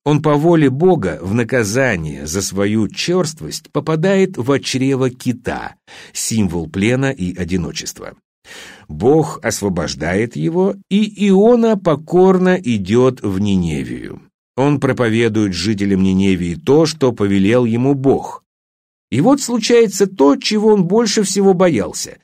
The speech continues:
Люди раскаиваются в своих грехах. Бог прощает их и отменяет свое решение разрушить их город.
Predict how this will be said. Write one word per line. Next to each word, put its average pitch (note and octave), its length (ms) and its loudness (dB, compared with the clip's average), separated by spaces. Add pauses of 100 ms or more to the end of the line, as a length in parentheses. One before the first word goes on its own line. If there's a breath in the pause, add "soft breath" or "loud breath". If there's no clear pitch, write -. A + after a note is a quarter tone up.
(200 loud breath)
Люди G#3+ 580 2
раскаиваются D#3 1080 2
в - 60 -4
своих G2+ 400 0
грехах. F#2 640 -6 (420)
Бог C3 380 0
прощает A3 680 0
их G#3+ 280 -2
и A#3+ 200 2
отменяет F3 720 0
свое A#2+ 280 2
решение G3 640 0
разрушить A#2 600 -2
их A2 140 0
город. D2 460 -10